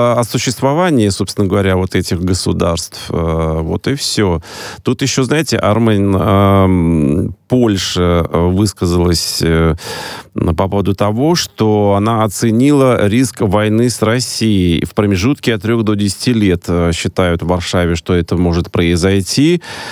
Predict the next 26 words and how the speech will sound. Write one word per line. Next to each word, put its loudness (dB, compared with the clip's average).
И, 2
э, 4
в 2
связи 0
с -2
этим 0
Варшава 0
намерена 2
увеличить 0
финансирование 0
польской -2
армии 2
и 2
перевооружить 2
её. 2
Ну, 2
собственно -2
говоря, 2
самое 0
время, 2
потому 0
что, -2
если 0
говорить 0
пере-, 0
про, 0